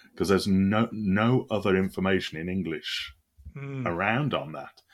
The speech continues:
Speaker 1: So, um, yeah, I, I searched high and low for information, but I like to try and get the battle. Well, I like to understand the battle and then
Speaker 2: Mm.
Speaker 1: try and represent it on the table,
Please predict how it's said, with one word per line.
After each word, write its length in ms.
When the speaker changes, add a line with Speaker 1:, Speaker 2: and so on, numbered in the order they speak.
Speaker 1:
So, 680
um, 360
yeah, 220
I, 220
I 100
searched 440
high 220
and 160
low 260
for 180
information, 600
but 140
I 40
like 300
to 80
try 300
and 140
get 200
the 80
battle. 560
Well, 180
I 60
like 220
to 180
understand 580
the 40
battle 460
and 200
then 260
Speaker 2:
Mm. 40
Speaker 1:
try 320
and 240
represent 520
it 80
on 140
the 100
table, 500